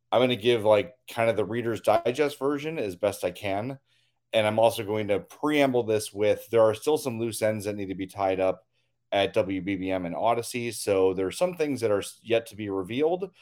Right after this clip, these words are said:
but that news will be coming, uh, next week. So stay tuned for that. Um, but here's what I'll say. Um, when Brandon Spano from C H G O and All City came to me in early February, um, offering, uh, this position to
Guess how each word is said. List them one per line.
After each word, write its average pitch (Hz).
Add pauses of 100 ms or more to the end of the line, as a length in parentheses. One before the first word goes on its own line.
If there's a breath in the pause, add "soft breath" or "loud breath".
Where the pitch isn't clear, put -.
(300 soft breath)
but -
that 110
news 104
will 101
be 95
coming, 95
uh, 90 (260)
next 101
week. 95
So 92
stay 104
tuned 95
for 90
that. 82 (500)
Um, 101
but 101
here's 131
what 120
I'll 104
say. - (640)
Um, 104
when 107
Brandon 110
Spano 101
from 104
C 110
H 104
G 101
O 95
and 95
All 95
City 95
came 95
to 95
me 92 (480)
in 104
early 101
February, 95
um, 87
offering, 95 (180)
uh, 92
this 90
position 127
to 95